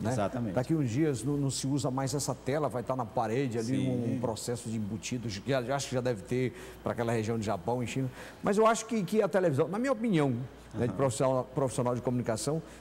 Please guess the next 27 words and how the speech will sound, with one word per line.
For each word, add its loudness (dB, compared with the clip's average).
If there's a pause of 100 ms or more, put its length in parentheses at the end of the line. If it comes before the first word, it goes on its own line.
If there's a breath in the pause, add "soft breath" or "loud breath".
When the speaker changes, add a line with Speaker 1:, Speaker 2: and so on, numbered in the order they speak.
(140)
Speaker 1:
eu 4
acho 0
que 2
a 0
televisão, 2
ela, 2
ela -2
faz -4
parte -2
da -2
vida, -2
como -2
o -2
rádio. 0 (240)
Speaker 2:
Sim. 0
Speaker 1:
Ela 4
faz 0
parte, 0
ela 4
não, 2
ela 4
não 2
vai 4
deixar 2
de 0
existir 2
nunca. 4